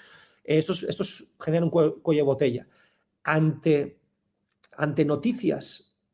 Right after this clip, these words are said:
eh, extraídas de la prensa o de tweets, que la gente entra en pánico y vende y tal, pues se genera lo mismo que cuando se compra de manera evasiva,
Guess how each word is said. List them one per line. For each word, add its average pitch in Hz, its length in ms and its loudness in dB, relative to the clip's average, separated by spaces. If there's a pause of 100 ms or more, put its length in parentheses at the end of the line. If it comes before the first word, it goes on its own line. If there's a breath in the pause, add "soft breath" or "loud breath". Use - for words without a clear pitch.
(120)
eh, 143 680 2
extraídas 160 540 2
de 156 80 2
la 113 140 2
prensa 165 340 2
o 139 40 -4
de 131 100 -2
tweets, - 500 0 (260 loud breath)
que 147 120 0
la 135 80 2
gente 165 380 2
entra 156 260 0
en 135 120 -4
pánico 170 440 0
y 127 160 2
vende 139 440 2
y 127 280 -2
tal, 185 180 0
pues 165 240 -4
se 175 180 -8
genera 156 380 0
lo 156 140 2
mismo 165 260 2
que 180 80 -4
cuando 151 540 2
se - 160 -4
compra 170 260 2
de 165 80 4
manera 156 240 2
evasiva, 143 500 0